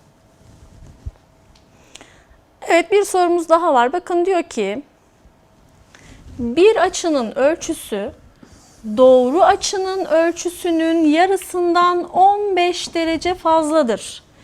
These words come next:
Şimdi bakalım, önce cümlemizi anlayalım. Bu açının ölçüsü kaç derecedir diye sormuş, açımızı bulmaya çalışalım. Bakın diyor ki, bir açımız var. Bu açımızın ölçüsü doğru açının ölçüsünün.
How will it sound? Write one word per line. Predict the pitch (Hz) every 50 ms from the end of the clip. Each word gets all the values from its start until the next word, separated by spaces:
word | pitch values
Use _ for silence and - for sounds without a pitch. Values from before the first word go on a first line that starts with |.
| - - - - - - - - _ _ _ _
Şimdi | - - - 440 403 370 349
bakalım, | 370 392 381 - 349 285 240 233 -
önce | - 330 349 339 349 330
cümlemizi | 294 - 349 330 302 285 277 269 254 226 220 214
anlayalım. | - 254 277 311 320 330 339 339 320 302 320 349 392 - - - _ _ _ _ _ _ _ _ _ _ _ _ _ -
Bu | 403 427
açının | 370 381 - - 330 302 294
ölçüsü | 294 285 285 277 - - 302
kaç | - - 330 339 339 -
derecedir | 320 277 247 226 214 208 190 202 202 202
diye | 190 196 196
sormuş, | 196 - - 294 277 277 294 349 381 -
açımızı | - 330 - - 254 226 233 269 320
bulmaya | 311 294 269 262 247 226 214
çalışalım. | - - 185 - - - - - - - - _ _ - - - - - - - _ -
Bakın | 427 427 - 440 415 415
diyor | 427 466 466 403 -
ki, | - 254 226 254 - - - _ - 311
bir | 311 392 415 392
açımız | 320 381 381 - - 381 370 392 392 359 311 240
var. | 226 202 196 226 311 - - - - - - - _ _ _ _ _ _ _ _ _ -
Bu | 269 262 370 440
açımızın | 453 453 453 - 381 320 302 285 233 233 226 208 202
ölçüsü | - - 277 311 339 359 - - 349 330 - - - 240 220 214 262 - - - - - - _ _ - 233 214 220
doğru | 277 285 285 285 294 294 330 440 494
açının | - 403 415 - - - 415 392 381 370 349 320
ölçüsünün. | - 254 262 262 254 247 254 - 254 - - - 247 220 202 185 175